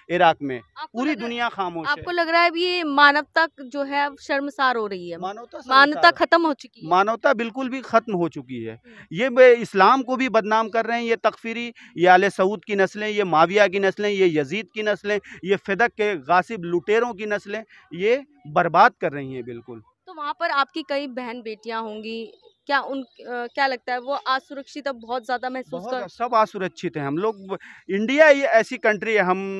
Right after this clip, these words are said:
Speaker 1: धन्यवाद देते हैं, हम बहुत खुश नसीब हैं
Speaker 2: हम्म।
Speaker 1: कि नाइनटीन फ़ोर्टी सेवन में हम गए नहीं, हम यहीं रह गए, हमारे आबा, आबा व अजदाद ने हिंदुस्तान को चुना।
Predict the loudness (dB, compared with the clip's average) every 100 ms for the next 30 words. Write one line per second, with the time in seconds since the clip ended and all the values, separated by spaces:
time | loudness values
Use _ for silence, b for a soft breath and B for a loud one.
0 | -8 -8 -6 -2 -2 -2 -4 -8 -6 -6
1 | -4 0 0 -2 -8 -6 -8 -8 -10 -8
2 | -10 -12 _ _ _ -10 -2 -2 -2 -6
3 | -6 -8 -6 -4 -4 -4 -4 -2 0 0
4 | 0 -2 -2 -2 -2 0 -2 0 -2 0
5 | 0 0 0 -4 -4 0 2 2 2 0
6 | 0 0 -4 -6 -6 -4 -4 -6 -8 -8
7 | -8